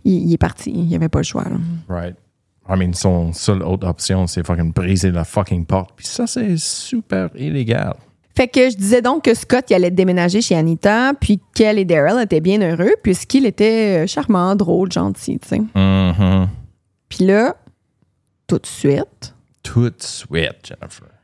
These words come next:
Speaker 1: il a commencé à être weird.
Speaker 2: Mm-hmm. I mean, plus weird que tantôt.
Speaker 1: Mais pas devant Anita.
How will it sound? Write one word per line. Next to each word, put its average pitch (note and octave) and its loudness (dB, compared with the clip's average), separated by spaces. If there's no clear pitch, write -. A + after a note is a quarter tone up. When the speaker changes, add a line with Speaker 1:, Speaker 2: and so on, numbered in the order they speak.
Speaker 1:
il G#3+ 4
a G#3 2
commencé A3+ 0
à A#3+ 0
être G3 -4
weird. - -10
Speaker 2:
Mm-hmm. G#2+ 2
I G2+ 4
mean, G#2 4
plus - 2
weird B2 2
que A2+ 2
tantôt. C3+ 0
Speaker 1:
Mais G#3+ 4
pas C4+ 2
devant F#3+ 0
Anita. E3 0